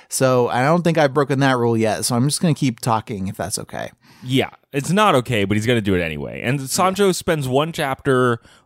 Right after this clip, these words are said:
Speaker 2: on Basilio's side 'cause, like, true love conquers everything. Um,
Speaker 1: Yeah, but then he shows up to the wedding and, uh,
Speaker 2: there's a lot of food there, and
Speaker 1: the
Speaker 2: it's
Speaker 1: food, I
Speaker 2: really
Speaker 1: feel like
Speaker 2: dope.
Speaker 1: I'm in a Redwall book.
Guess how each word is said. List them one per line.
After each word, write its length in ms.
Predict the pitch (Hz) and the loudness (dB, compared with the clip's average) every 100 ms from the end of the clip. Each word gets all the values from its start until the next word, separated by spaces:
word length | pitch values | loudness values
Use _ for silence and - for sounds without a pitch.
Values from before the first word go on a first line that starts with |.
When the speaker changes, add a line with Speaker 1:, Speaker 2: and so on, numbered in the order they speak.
| - | -2
Speaker 2:
on 220 | 117 196 | 0 0
Basilio's 580 | 107 - 202 180 117 104 | -2 0 0 4 2 0
side 480 | - 92 92 98 | -2 0 0 -2
'cause, 160 | - 98 | -4 -4
like, 360 | 98 90 - - | -2 -4 -8 -14
true 260 | - 113 | -2 2
love 400 | 135 151 107 87 | 4 4 2 0
conquers 380 | - 101 95 107 | -4 -6 -2 0
everything. 600 | 139 139 98 - 65 50 - _ _ _ _ | 0 0 -2 -4 -10 -12 -20 _ _ _ _
Um, 320 | - 87 85 | -2 0 0
Speaker 1:
Yeah, 180 | 82 113 | 0 -2
but 200 | - 131 | -2 -2
then 160 | 170 185 | 2 6
he 120 | 202 | 6
shows 280 | 190 175 147 | 6 4 4
up 140 | 147 - | 2 2
to 100 | 131 | 2
the 100 | 117 | 4
wedding 460 | 120 113 107 101 | 4 2 2 0
and, 260 | 101 98 98 | 0 0 0
uh, 420 | 95 95 95 92 - _ | 0 -2 -2 -4 -8 _
Speaker 2:
there's 160 | 123 127 | -2 0
a 40 | |
lot 180 | 135 143 | 2 2
of 60 | 156 | 2
food 300 | - 151 151 | 4 6 6
there, 380 | 135 131 127 123 | 4 4 4 2
and 200 | - 113 | 0 -2
Speaker 1:
the 80 | 113 | -2
Speaker 2:
it's 160 | - | -2
Speaker 1:
food, 160 | - 147 | 2 4
I 80 | 127 | 4
Speaker 2:
really 120 | 131 | 6
Speaker 1:
feel 60 | - | 6
like 120 | - | 4
Speaker 2:
dope. 120 | 127 | 4
Speaker 1:
I'm 40 | 123 | 4
in 40 | |
a 60 | 123 | 4
Redwall 560 | 117 135 131 117 101 101 | 2 2 0 0 0 0
book. 480 | 110 90 - - | -2 -4 -8 -18